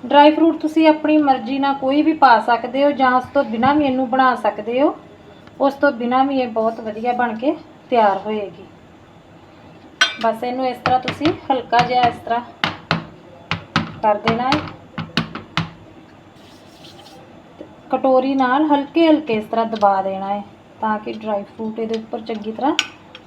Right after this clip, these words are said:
ਚਿਪਕ ਜਾਣ। ਜਦੋਂ ਇਹ ਰੂਮ ਟੈਂਪਰੇਚਰ 'ਤੇ ਆਉਂਦੀ ਹੈ, ਫਿਰ ਇਹਨੂੰ ਕਰਦੇ ਹਾਂ ਜੀ ਆਪਾਂ ਸਰਵ।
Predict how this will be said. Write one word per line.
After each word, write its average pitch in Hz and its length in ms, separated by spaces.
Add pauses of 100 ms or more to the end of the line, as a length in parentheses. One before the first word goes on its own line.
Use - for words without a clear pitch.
(140)
ਚਿਪਕ 220 320
ਜਾਣ। 190 260 (520)
ਜਦੋਂ 269 220
ਇਹ 311 100
ਰੂਮ 277 160
ਟੈਂਪਰੇਚਰ 285 640
'ਤੇ 277 160
ਆਉਂਦੀ 247 340
ਹੈ, 320 80
ਫਿਰ 269 120
ਇਹਨੂੰ 277 240
ਕਰਦੇ 226 340
ਹਾਂ 226 100
ਜੀ 233 120
ਆਪਾਂ 247 280 (720)
ਸਰਵ। 180 220